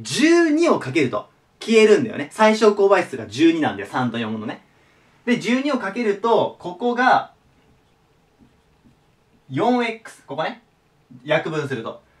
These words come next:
で、こっち約分すると、十二かけた後、三ワイです。で、忘れずにここにも十二をかけて、三十六になります。で、下の式は二を配って、二エックスプラス二。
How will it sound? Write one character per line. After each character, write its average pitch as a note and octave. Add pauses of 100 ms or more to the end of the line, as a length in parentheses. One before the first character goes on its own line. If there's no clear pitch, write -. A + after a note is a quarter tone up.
(160)
で、 A3+
こ C4
っ B3+
ち D4
約 A3+
分 A3+
す A3+
る A3
と、 A#3
十 D#3+
二 A3
か F3+
け D#3+
た C#3
後、 - (300)
三 G3+
ワ F#3+
イ C3+
で -
す。 - (1040)
で、 G#3
忘 A#3+
れ C4+
ず C4
に C4
こ A#3
こ B3
に B3
も G3+
十 E3
二 G3
を E3+
か -
け D#3+
て、 G#3
三 A#3
十 A#2
六 B2
に A#3
な C3
り G#2
ま -
す。 - (2000)
で、 C4
下 B3
の C4+
式 B3
は C#4+
二 A#3+
を G#3
配 C#4+
っ D4
て、 C4
二 C#3+
エ B3
ッ A#3+
ク -
ス -
プ -
ラ C#3
ス C3+
二。 G3+